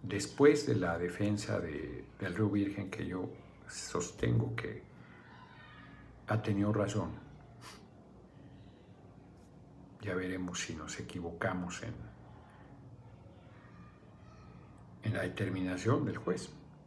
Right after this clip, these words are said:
Pero sí, la manera como se fueron concatenando los hechos, a mí me parece que ha tenido razón ahí. Luego se despeñó, se desesperó, se fue a con el Reforma, fue a plazar una serie de críticas, a mí me parece,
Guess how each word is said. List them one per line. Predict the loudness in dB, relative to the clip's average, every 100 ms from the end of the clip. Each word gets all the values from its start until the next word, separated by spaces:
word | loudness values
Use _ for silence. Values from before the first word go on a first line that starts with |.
| -18 -18 -16 -16 -16 -16 -18 -16 -16 0
Pero | 4 6 4 2 0 -2 -4 -6 -12 -16 -10
sí, | -4 -2 6 8 8 6 -2
la | 0
manera | 2 4 8 8
como | 8 2 -2
se | -4 0
fueron | 8 10
concatenando | 10 8 6 2 4 6 8 8
los | 6 2 2
hechos, | 0 0 -4 -4
a |
mí | -2 -2
me | -2 -4
parece | -2 0 0 -2 -2
que |
ha | -2
tenido | -2 -4 -4
razón | -4 -4 -2
ahí. | -4 -6 -10 -14 -16 -16 4
Luego | 8 8
se | 8
despeñó, | 4 4 4 6 4 2 -10 -14
se | -2 0
desesperó, | 2 0 -2 2 4 10 10 8 2 -4 -14 -6
se | 0
fue | 0 2
a | 0
con | 0 -2
el | 0
Reforma, | -2 6 12 12 10 6 4
fue | 4
a | 0 0
plazar | -2 0 -2 -2
una | -2 -2
serie | -2 -2
de | -2
críticas, | -2 -4 -2 0 0 -2 -6 -4
a |
mí | -2 -2
me |
parece, | 0 0 0 -2 -4 -4